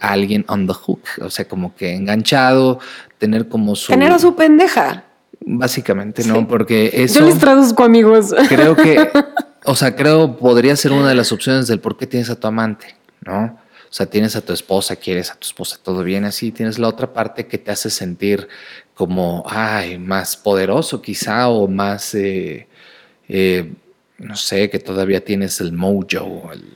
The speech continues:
Speaker 1: como, no sé cómo tradúcelo, el mojo.
Speaker 2: Pues a lo mejor estaría padre que el próximo tema sea de güeyes o de viejas que,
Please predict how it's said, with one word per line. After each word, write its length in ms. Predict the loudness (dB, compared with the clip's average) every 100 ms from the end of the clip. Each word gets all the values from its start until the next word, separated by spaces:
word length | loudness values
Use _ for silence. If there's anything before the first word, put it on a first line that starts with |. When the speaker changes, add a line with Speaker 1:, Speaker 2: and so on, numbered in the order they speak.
| -20 -20 -20 -20 _ _ _
Speaker 1:
como, 260 | -10 -8 -6
no 240 | -10 -12
sé 140 | -12
cómo 220 | -12 -12 -10
tradúcelo, 540 | -8 -8 -8 -12 -14 -16 -16 _ _ -14
el 120 | -8
mojo. 480 | -6 -6 -8 -12 -14 -20 _ _ -20 -18 -18 -18 -20 0
Speaker 2:
Pues 220 | 2 4
a 80 | 4
lo 80 | 4
mejor 240 | 4 2
estaría 420 | 4 4 4 2
padre 460 | 2 4 6 4 4
que 80 | 2
el 100 | 2
próximo 480 | -2 0 0 0 2
tema 520 | 2 4 2 0 -4 _ _ _ _
sea 1120 | -4 2 4 6 6 4 2 2 2 2 0 2
de 600 | 4 6 4 2 2 0
güeyes 840 | 4 6 6 6 6 6 4 2 2
o 80 |
de 140 | 0 0
viejas 760 | 2 0 0 -2 -2 -4 -8 -16 _ _ _ _ 2
que, 720 | 4 6 6 4 4 0